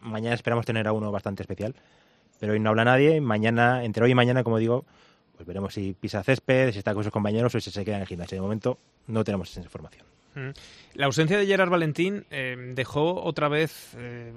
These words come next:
Speaker 2: bueno, pues muy a las claras la diferencia que hay con los fichajes que ha habido. No sé si estáis de acuerdo con esta afirmación. Claro, eh, el Huesca tiene un once titular muy potente, pero hay una gran distancia ahora entre titu-, entre titulares y suplentes, sobre todo en demarcaciones muy concretas. No sé si estáis de acuerdo.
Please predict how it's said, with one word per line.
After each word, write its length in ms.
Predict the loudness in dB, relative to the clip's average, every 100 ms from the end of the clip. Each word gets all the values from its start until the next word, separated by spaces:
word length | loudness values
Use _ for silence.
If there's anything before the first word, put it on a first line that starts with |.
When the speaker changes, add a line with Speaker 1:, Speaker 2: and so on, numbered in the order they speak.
| -14
Speaker 2:
bueno, 220 | -8 -8 -8
pues 320 | -10 -12 -12
muy 480 | -10 -8 -6 -2 -2
a 60 |
las 180 | 0 -2
claras 380 | 0 2 0 -2 -14 -20 _ -8
la 120 | -6
diferencia 500 | -6 -8 -8 -2 -2
que 140 | 0
hay 200 | 0 0 -6 _ _ _ _ _ -6
con 160 | -2 -2
los 120 | -2
fichajes 420 | -4 -4 -4 -2
que 60 | 0
ha 40 |
habido. 220 | 0 -2
No 100 | -4
sé 100 | -4
si 120 | -6 -6
estáis 180 | -6 -6
de 60 |
acuerdo 200 | -4 -4
con 100 | -4
esta 140 | -6 -6
afirmación. 480 | -6 -6 -4 -4 -6 -10 -6
Claro, 260 | -2 -2 -2
eh, 220 | -8 -8 -8
el 120 | -8
Huesca 300 | -2 -2 -2 -2
tiene 180 | 0
un 80 | -2
once 260 | -4 -4 -4
titular 320 | -4 -2 -2 0
muy 140 | -2
potente, 560 | -2 -2 0 0 -2 -4 -10 -20 -20 _
pero 200 | 0 0 0
hay 200 | -2 0
una 160 | -2 0
gran 220 | -2 -2
distancia 400 | -4 -4 -4 -4
ahora 100 | -2
entre 220 | -4 -6
titu-, 280 | -6 -8 -8 -6
entre 440 | -4 -4 -4 -4
titulares 500 | -4 -4 -2 -2 -2
y 20 | -6
suplentes, 540 | -4 -2 -2 -4 -8
sobre 240 | -8 -8
todo 400 | -8 -6 -4 -6 -6
en 220 | -10 -8
demarcaciones 640 | -8 -6 -6 -6 -4 0
muy 140 | 0 0
concretas. 540 | -2 -2 -2 -2 -6
No 60 | -4
sé 60 | -6
si 40 |
estáis 240 | -6 -6
de 60 | -6
acuerdo. 380 | -4 -2 -4